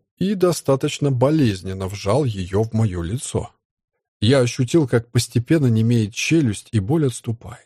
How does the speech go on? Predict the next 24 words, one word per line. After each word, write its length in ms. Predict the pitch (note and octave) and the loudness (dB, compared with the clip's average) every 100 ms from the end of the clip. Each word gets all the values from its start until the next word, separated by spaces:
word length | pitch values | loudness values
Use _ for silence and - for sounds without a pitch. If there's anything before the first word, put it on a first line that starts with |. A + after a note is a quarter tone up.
| _ _ _ _ _ _ _ _ | _ _ _ _ _ _ _ _
Раньше 380 | A2+ G3+ G3+ G3 | 0 0 2 2
я 100 | G3 | 2
сталкивался 640 | - A3+ D#3 G2+ F#2 - | 2 0 0 -2 -4 -2
с 60 | F#2+ | -2
зубной 380 | A#2 C3+ A#2 F2 | 0 2 2 0
болью, 380 | A#2+ G2+ E2+ | 0 -2 0
это 140 | A2+ A#2 | -2 -2
просто 340 | - E3 - | 0 -2 -2
кошмар. 500 | - C#3+ - G#2+ - _ _ _ - | -4 -4 -4 -6 -6 _ _ _ 0
Но 180 | B2+ | 2
двойной 600 | A#2 A2 B2+ A#2 B2+ F3 | 2 4 4 4 4 2
перелом 440 | A#2 A2+ A2 C#3 B2 | 2 0 2 0 0
челюсти 540 | - B2+ F#3+ B2+ - | -2 0 0 0 -2
оказался 520 | G2 A2+ G2+ A2 - | -2 0 0 -2 -2
куда 480 | A#2+ - E3+ B2 G2+ | -8 -4 0 2 2
болезненнее. 800 | C3 C#3+ D3 A2+ - - _ _ _ _ _ _ _ - - | 0 -2 0 -2 -6 -20 _ _ _ _ _ _ _ -20 -8
"Полегчало?" — 720 | - E2 - - B2 E3+ A2 - _ _ _ | -4 -4 -4 0 2 2 -2 -8 _ _ _
спросил 500 | - - A#2+ A2+ B2 | -12 -2 0 2 -2
целитель 540 | A2 A#2 A2+ E3+ A2 F#2+ | -2 -2 0 0 -2 -2
и, 120 | A2 | -2
дождавшись 580 | G2 G#2+ A2 G2 - - | 0 0 0 -2 -4 -8
моего 280 | F#2+ F#2+ G2+ | -4 -2 -2
кивка, 360 | - G2 D3 | -4 -6 -4
поднялся. 640 | C#3 A#2 G2 F2 F2 - F#2+ | -2 -2 -2 -6 -10 -12 -16